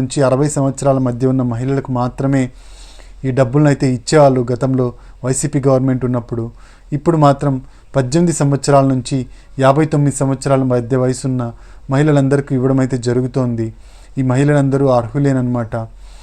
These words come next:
ఇక రేషన్ కార్డులో, తెల్ల రేషన్ కార్డులో పేరైతే ఉండాలి, అలాంటి వాళ్ళకు మాత్రమే ఈ పథకం అయితే ఇవ్వడం జరుగుతుంది. అంతేకాకుండా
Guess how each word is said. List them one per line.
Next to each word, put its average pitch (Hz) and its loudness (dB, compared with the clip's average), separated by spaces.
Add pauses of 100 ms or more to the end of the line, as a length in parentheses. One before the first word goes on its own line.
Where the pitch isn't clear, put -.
(300)
ఇక - -2 (560)
రేషన్ 156 0
కార్డులో, 151 4 (240)
తెల్ల 151 2
రేషన్ 156 0
కార్డులో 139 4 (120)
పేరైతే 143 2
ఉండాలి, 131 2
అలాంటి 135 0
వాళ్ళకు 131 0
మాత్రమే 127 -2 (420)
ఈ 135 -4
పథకం 135 -2
అయితే 131 0
ఇవ్వడం 135 0
జరుగుతుంది. 120 -2 (420)
అంతేకాకుండా 135 0